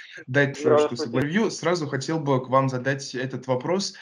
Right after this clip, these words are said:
Speaker 1: Российская сторона, м, старается избегать, э, термина «война», и мы используем только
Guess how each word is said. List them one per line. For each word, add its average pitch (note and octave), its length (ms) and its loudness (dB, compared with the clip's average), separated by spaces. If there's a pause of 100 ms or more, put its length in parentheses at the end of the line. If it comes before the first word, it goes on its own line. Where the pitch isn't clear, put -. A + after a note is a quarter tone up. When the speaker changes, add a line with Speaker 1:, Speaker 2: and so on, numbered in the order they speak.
(240)
Speaker 1:
Российская C3+ 580 0
сторона, C#3 580 0
м, B2 600 0
старается C#3 380 -2
избегать, C3 600 0
э, A#2 100 -2
термина A#2+ 420 -2
«война», C#3 500 0 (300)
и D#3+ 260 -2
мы C3+ 240 2
используем C#3 480 -2
только C#3 380 -2